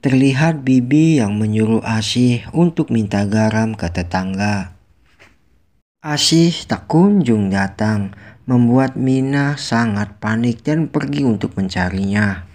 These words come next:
Terlihat Asih yang sedang bermain bersama teman barunya, sebut saja namanya Koko. Koko anak yang baik,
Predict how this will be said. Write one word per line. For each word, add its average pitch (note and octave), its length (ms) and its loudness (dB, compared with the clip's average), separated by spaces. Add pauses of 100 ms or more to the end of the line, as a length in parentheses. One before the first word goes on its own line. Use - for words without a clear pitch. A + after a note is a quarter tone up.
(1500)
Terlihat D3 880 2
Asih D3 480 0
yang B2 400 0
sedang D#3 400 2
bermain A#2+ 720 0 (240)
bersama C#3+ 560 2
teman G#2+ 400 -2
barunya, A2+ 720 0 (320)
sebut B2 320 0
saja B2+ 480 0
namanya G#2 720 0
Koko. G2+ 640 -4 (1400)
Koko D#3 560 0
anak B2+ 480 0
yang G2+ 240 -2
baik, A2 400 0